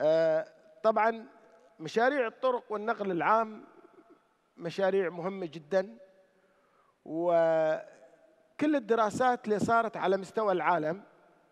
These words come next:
أن الاستثمار في الطرق والمشا-، و-، والنقل في له عائد، والعائد يبلغ حسب الدراسات بين واحد واثنين من عشرة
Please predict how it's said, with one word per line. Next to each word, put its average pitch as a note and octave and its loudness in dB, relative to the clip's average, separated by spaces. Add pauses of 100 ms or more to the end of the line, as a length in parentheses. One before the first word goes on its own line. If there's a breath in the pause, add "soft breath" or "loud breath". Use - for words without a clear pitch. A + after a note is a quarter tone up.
(800 soft breath)
أن F#3+ 0 (500)
الاستثمار A#3+ -2 (220)
في - -16
الطرق A3+ -6
والمشا-، E3+ -4
و-، D3+ 0 (100)
والنقل G3 -4 (1300 soft breath)
في G#3+ -4
له G3 2
عائد، C#3+ 2 (320)
والعائد F3 2
يبلغ G3+ 2 (160)
حسب F3 -2
الدراسات E3+ 0 (540 soft breath)
بين F3 -2
واحد G#3 0
واثنين G3+ -4
من F3+ -4
عشرة A3 -2